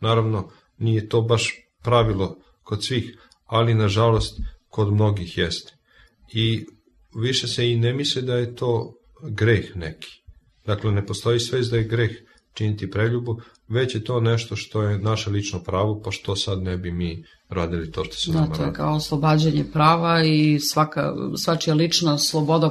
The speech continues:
Speaker 2: ponaosob da čini ono što mu
Speaker 1: Da, ono što
Speaker 2: odgovara
Speaker 1: se njima dopada.
Speaker 2: i ono što mu imponuje, ne, da.
Speaker 1: Pa da.
Speaker 2: E, učili deca na časovima veronauke, predavali ste veronauku, učili deca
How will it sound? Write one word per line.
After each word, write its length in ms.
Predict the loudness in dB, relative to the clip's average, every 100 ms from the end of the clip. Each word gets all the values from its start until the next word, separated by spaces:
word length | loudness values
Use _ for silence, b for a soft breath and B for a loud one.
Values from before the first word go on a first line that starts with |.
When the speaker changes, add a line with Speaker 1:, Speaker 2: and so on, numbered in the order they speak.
| 0
Speaker 2:
ponaosob 540 | 0 2 2 2 -2
da 100 | 0
čini 380 | 0 2 4 4
ono 200 | 4 0
što 180 | 0 2
mu 60 | 6
Speaker 1:
Da, 60 |
ono 100 | 8 8
što 60 |
Speaker 2:
odgovara 280 | 8 10 8
Speaker 1:
se 140 | 6 4
njima 260 | 4 4
dopada. 360 | 4 2 4 6
Speaker 2:
i 20 |
ono 220 | 6 6
što 200 | 4 4
mu 160 | 6 6
imponuje, 580 | 6 6 6 4 2 -2
ne, 280 | -2 -2 -2
da. 280 | -2 -2 -2 -4 -4
Speaker 1:
Pa 100 | -2
da. 140 | 0
Speaker 2:
E, 60 | -2 B B B B -2 4 6 6 6 4 2 2
učili 440 | 2 6 8 8
deca 600 | 10 8 8 6 8 6
na 160 | 6 4
časovima 520 | 4 4 8 8 8
veronauke, 880 | 6 6 8 6 4 2 2 2 0 -2
predavali 380 | 2 4 4 4
ste 180 | 2 -2
veronauku, 640 | 0 2 0 -2 -4 -4 -2
učili 380 | 0 2 4 4
deca 460 | 2 0 0 0